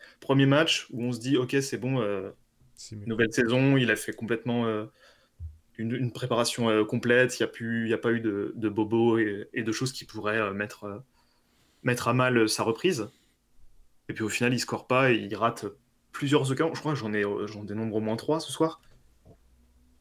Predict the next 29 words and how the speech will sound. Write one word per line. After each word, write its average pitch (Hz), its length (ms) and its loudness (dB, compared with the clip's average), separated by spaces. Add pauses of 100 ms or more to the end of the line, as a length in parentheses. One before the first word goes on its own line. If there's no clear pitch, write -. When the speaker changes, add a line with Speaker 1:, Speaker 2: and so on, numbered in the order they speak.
(140)
Speaker 1:
Et, 107 180 4
euh, 98 500 4
et 101 40 0
c'est, 98 260 -6
c'est - 440 -10
difficile, 92 460 -4 (180)
c'est - 100 -20
très, - 120 -12
très 120 140 -6
difficile. 107 400 -10 (480)
Enfin, 107 100 -4
d'habitude, 113 300 -2
c'est 127 120 0
Toko 127 220 4
Ekambi 123 260 2
qu'on 127 140 2
épingle, 139 300 4
voilà, 117 220 4
O-, 107 260 2
O-, - 180 -10
Olivigno 120 460 0
nous, 110 240 -2
nous, 110 160 -6
nous 104 380 -8
en 110 80 -4
parle 110 180 0
à 107 40 2
juste 104 220 -4
titre. - 260 -2